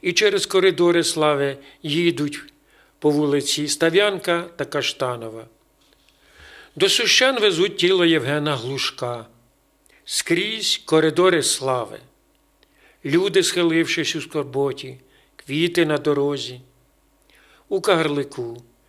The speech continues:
Гороховатці, Мирівці, а в Сущанах від в'їзду до самого будинку героя.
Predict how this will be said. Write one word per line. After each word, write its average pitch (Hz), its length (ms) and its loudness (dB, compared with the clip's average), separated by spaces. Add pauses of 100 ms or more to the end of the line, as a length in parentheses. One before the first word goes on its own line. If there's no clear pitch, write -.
(140)
Гороховатці, 135 1080 0 (460)
Мирівці, 131 800 -2 (460)
а 185 100 4
в 170 80 0
Сущанах 190 800 -2 (560)
від 170 340 -4
в'їзду 170 580 -2
до 151 300 -2
самого 196 500 0
будинку 135 520 -8
героя. 107 500 -12